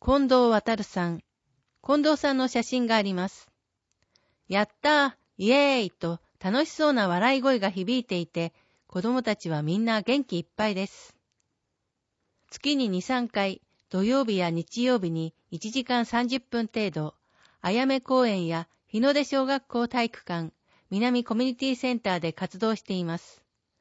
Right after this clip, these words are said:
場所や時間帯などはライングループを活用して連絡を取り合っています。未就学児を中心に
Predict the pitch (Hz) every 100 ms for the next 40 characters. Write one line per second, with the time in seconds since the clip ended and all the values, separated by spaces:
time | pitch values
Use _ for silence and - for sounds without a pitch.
0 | _ _ _ _ _ 190 - 294 285 247
1 | 233 285 302 302 285 285 220 175 170 -
2 | _ _ 175 226 269 254 269 277 240 196
3 | 175 175 - 233 240 240 - 220 208 190
4 | 233 254 - 226 226 196 220 254 - 170
5 | 156 175 - - _ _ _ _ _ _
6 | _ _ _ - 208 - 285 302 330 320
7 | 285 233 202 - 240 233 226 208 208